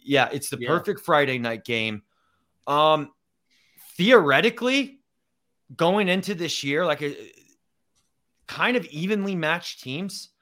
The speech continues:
Speaker 1: Uh, this is definitely good for Kansas in the Big twelve that it's at Kansas. I'd be a little more nervous if it was at Illinois. But, you know, this is Kansas's first big game of the season. Um, they have a lot of hype.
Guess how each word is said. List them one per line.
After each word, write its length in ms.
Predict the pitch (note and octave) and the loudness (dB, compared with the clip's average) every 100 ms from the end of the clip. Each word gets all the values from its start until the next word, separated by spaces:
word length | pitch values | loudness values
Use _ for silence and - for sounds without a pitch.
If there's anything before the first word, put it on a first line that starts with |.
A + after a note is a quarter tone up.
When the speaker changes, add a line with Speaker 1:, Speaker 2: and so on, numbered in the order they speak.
| _ _ _ | _ _ _
Speaker 1:
Uh, 240 | C3 C3 B2+ D3+ | -2 -2 -2 -6
this 180 | D3 | -8
is 100 | E3 | -6
definitely 460 | B2 F#3 F#3+ G3 F3+ | 0 0 0 -6 -6
good 240 | C3+ E3 - | -4 -6 -6
for 120 | B2+ | -14
Kansas 480 | - C#3+ C#3+ C#3 D3 | -6 -6 -6 -10 -10
in 60 | |
the 40 | B2 | -8
Big 220 | A#2+ B2+ | -8 -8
twelve 240 | C3+ C3 | -6 -6
that 140 | A#2 G#2 | -6 -8
it's 160 | - _ | -14 _
at 300 | A#2+ C3+ - | -2 -2 -4
Kansas. 480 | - E3 E3+ F3 - - | -12 -8 -8 -8 -12 -8
I'd 160 | B2+ A#2+ | -8 -4
be 80 | |
a 60 | C3 | -6
little 420 | B2+ C#3 F3 F#3 | -6 -6 -2 -2
more 320 | F3 E3 D#3 | -2 -2 -2
nervous 500 | C#3+ C#3 D3 D3+ D3 | -2 -2 -2 -6 -10
if 100 | - | -10
it 80 | C#3 | -10
was 160 | A#2 G#2 | -8 -2
at 280 | A#2+ - C3+ | -2 -2 -8
Illinois. 580 | C#3 C3 A#2+ C3+ E3+ _ _ _ _ _ _ _ _ | -8 -6 -4 -6 -8 _ _ _ _ _ _ _ _
But, 360 | D#3+ D#3+ D3+ - _ | 2 4 4 -2 _
you 240 | E2 C#3 D3 | -16 -8 -2
know, 160 | C#3+ | -2
this 180 | E3+ F3 | -2 -8
is 100 | E3 | -10
Kansas's 600 | - D#3 E3+ E3 F#3 D3 | -6 -4 -4 -6 -6 -6
first 440 | - D3 D#3+ - - | -4 -2 -2 -4 -6
big 160 | D#3+ | -4
game 240 | C3+ D3 E3+ | -2 -4 -4
of 60 | D3 | -8
the 80 | |
season. 640 | C#3 - C3 A2 B2 C#3 - _ _ _ _ A#2+ | -10 -8 -8 -8 -8 -8 -12 _ _ _ _ 0
Um, 400 | B2 B2 B2+ A#2+ | 2 2 -2 -6
they 140 | B2 | -4
have 180 | B2+ C#3 | -2 -2
a 40 | |
lot 240 | D3 B2 D#3 | 0 0 0
of 100 | E3 | -2
hype. 420 | B2+ C3+ C#3+ - | 0 0 0 -6